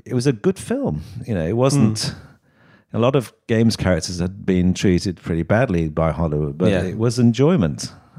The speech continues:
Speaker 1: You know, it was definitely mass market entertainment.
Speaker 2: Yeah, I didn't quite find that. There, there, there are some, like you say, some tragic examples.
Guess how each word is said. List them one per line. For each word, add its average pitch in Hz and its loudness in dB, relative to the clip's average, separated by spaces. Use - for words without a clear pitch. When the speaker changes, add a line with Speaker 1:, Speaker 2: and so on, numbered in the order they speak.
Speaker 1:
You 107 0
know, 101 2
it 92 2
was 104 2
definitely 110 0
mass 101 2
market 98 2
entertainment. 85 -4
Speaker 2:
Yeah, 101 0
I 92 0
didn't 104 2
quite - -2
find 92 -2
that. 92 0
There, 92 0
there, 98 -2
there 107 2
are 101 4
some, 95 0
like 95 0
you 78 -6
say, 92 -2
some 90 -4
tragic 101 -2
examples. 92 -4